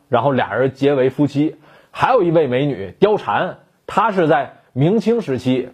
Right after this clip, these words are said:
编出来的。貂蝉原本指的是貂尾和覆蝉，这是古代，就是皇帝近臣帽子上的那个装饰品。三国时期没有关于貂蝉的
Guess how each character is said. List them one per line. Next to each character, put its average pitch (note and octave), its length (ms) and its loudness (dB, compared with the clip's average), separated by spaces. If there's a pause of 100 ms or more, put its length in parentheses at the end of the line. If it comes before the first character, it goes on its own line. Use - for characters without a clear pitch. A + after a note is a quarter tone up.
(100)
编 D3+ 240 2
出 C3 80 -2
来 G2+ 180 -2
的。 F#2 140 -12 (400)
貂 B3 300 6
蝉 F#3 400 0
原 D#3 240 2
本 G3+ 180 0
指 A2+ 220 -8
的 A#2+ 100 0
是 D3+ 140 0
貂 A3 440 0
尾 G2 300 -4
和 C#3+ 160 0
覆 E3 260 -2
蝉， A#2+ 420 -6 (160)
这 A3+ 100 4
是 G#3+ 100 2
古 A#2 320 -4
代， C#3+ 260 0
就 B2+ 120 -4
是 B2 80 2
皇 B2+ 360 -2
帝 G3+ 180 0
近 B3+ 280 0
臣 G2 320 -12 (300)
帽 F#3 300 4
子 B2 100 2
上 B2 160 0
的 A#2+ 100 0
那 A2+ 160 0
个 G2 100 0
装 G3+ 320 2
饰 E3+ 180 0
品。 B2 160 -8 (600)
三 A#3+ 280 2
国 F3 200 2
时 F3 160 0
期 E3 340 0 (120)
没 D3+ 320 2
有 C3+ 220 0
关 D3+ 240 0
于 C3+ 100 -2
貂 D#3 260 0
蝉 G#2+ 260 -6
的 C3 200 -2